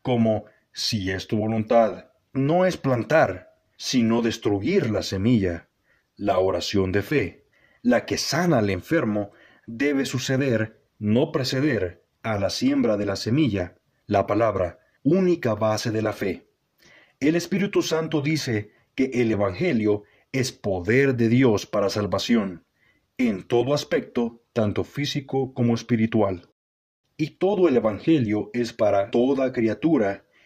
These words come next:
y para todas las naciones. El Evangelio no deja a ningún hombre orando en la incertidumbre de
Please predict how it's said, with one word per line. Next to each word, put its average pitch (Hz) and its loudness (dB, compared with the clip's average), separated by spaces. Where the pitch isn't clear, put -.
y 117 0
para 95 -2
todas 131 -2
las 113 -4
naciones. 113 -2
El 123 4
Evangelio 110 2
no 120 -2
deja 135 -2
a 110 0
ningún 107 -2
hombre 104 -2
orando 117 2
en 113 -2
la 104 -2
incertidumbre 104 -4
de 104 2